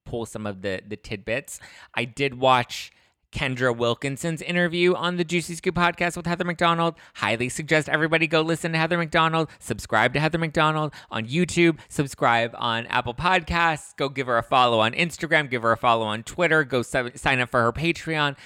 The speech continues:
I love Heather McDonald. There is no shade to Heather McDonald. I love her. I love Juicy Scoop. I'm a part of the Facebook group.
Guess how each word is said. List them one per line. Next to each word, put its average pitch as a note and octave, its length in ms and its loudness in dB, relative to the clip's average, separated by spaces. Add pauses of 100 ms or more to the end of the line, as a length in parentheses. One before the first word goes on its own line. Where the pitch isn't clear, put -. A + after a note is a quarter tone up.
(140)
I A2 80 -6
love D3+ 320 2
Heather D#3+ 240 2
McDonald. C#3 500 0
There G#2+ 140 -2
is A2 200 -6
no C3+ 480 2
shade C3+ 520 -4
to C#3 80 -4
Heather B2+ 200 0
McDonald. A#2 440 -4 (240)
I A#2 100 -4
love C3+ 300 4
her. C#3 280 4
I A#2+ 40 4
love B2+ 280 4
Juicy C3 300 -4
Scoop. B2+ 300 0
I'm G#2+ 100 -2
a G#2+ 80 0
part B2 260 4
of C3 60 -2
the C3 80 -2
Facebook B2+ 480 0
group. A#2 320 -2